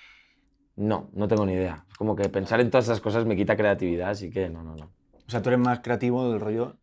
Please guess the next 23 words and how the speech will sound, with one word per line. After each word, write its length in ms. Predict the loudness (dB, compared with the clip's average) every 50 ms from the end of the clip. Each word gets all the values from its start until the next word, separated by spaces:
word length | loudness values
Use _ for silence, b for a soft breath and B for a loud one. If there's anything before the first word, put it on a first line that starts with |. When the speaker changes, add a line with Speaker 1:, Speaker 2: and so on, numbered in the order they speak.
| _ -8
Speaker 2:
de 380 | -4 -4 -2 -2 -2 -2 -4 -6
que 60 | -6
te 80 | -8 -8
venga 140 | -6 -6 -6
la 60 | -6
inspiración. 440 | -6 -4 -4 -4 -4 -6 -10 _ _
O 20 | -14
sea, 120 | -12 -10 -6
¿cómo, 200 | -4 -4 -4 -2
cómo 140 | -4 -4
tiene 140 | -2 -2 -2
la 80 | -2 -4
inspiración? 500 | -6 -8 -10 -10 -10 -12 -14 -18 -18 -20 _ _ _ _ _ _ _ _ -10
Speaker 1:
Pues, 220 | -8 -8 -8 -6
tío, 160 | -4 -4 -2
la 80 | -2 -2
inspiración 760 | -4 -4 -4 -4 -4 -4 -6 -6 -8 -8 -6 -8 -10 -10 -12 _ -8
Speaker 2:
Dime 220 | -4 -2 -2 0
que 60 | -2 -2
sentado 360 | -4 -6 -6 -4 -4 -4 -4
en 60 | -4
el 80 | -6 -6
baño. 280 | -8 -10 -12 -14 -16